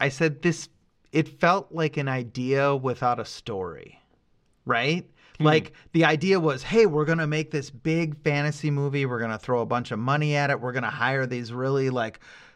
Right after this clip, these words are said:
Speaker 1: you know, money people." And, and the
Speaker 2: Yeah.
Speaker 1: idea was, like, good versus evil, go on a journey, become a legend, right?
Speaker 2: Right.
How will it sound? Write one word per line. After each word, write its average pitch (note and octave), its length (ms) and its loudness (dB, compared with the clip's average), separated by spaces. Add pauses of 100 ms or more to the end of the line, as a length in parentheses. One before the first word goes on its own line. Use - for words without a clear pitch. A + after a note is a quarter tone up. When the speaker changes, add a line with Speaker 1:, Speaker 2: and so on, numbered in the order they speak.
(100)
Speaker 1:
you B2+ 200 -2
know, G2+ 280 -4
money C#3 460 0
people." D3 720 -2 (340)
And, C3 460 -2 (520)
and B2+ 200 -2
the C3 60 2
Speaker 2:
Yeah. A2 180 2
Speaker 1:
idea C#3+ 640 0
was, C3+ 340 -2
like, B2 220 -4
good D#3+ 180 4
versus C#3 400 -2
evil, C3 480 -2
go C3 280 0
on C3 160 0
a B2+ 60 -4
journey, A#2+ 380 -6
become A#2+ 320 -4
a A2 60 -4
legend, G#2+ 520 -6
right? B2 320 -2 (1120)
Speaker 2:
Right. G#2+ 260 0